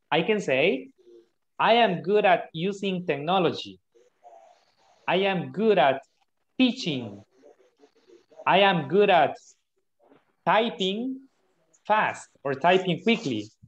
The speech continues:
all right? "I am good at managing people," for example, okay? Second question, uh, "Bernardo, are you a fast learner?" "No, I'm not.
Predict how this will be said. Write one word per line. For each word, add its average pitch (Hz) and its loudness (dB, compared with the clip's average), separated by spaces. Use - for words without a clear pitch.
all 113 -6
right? 180 2
"I 175 4
am 165 -2
good 196 2
at 139 4
managing 156 -2
people," 175 -4
for 131 -6
example, 120 -4
okay? 240 -6
Second 143 -6
question, 185 0
uh, 135 2
"Bernardo, 185 -2
are 170 -2
you 185 -2
a 143 -4
fast 165 -4
learner?" 180 -6
"No, 185 -4
I'm 160 0
not. 151 -4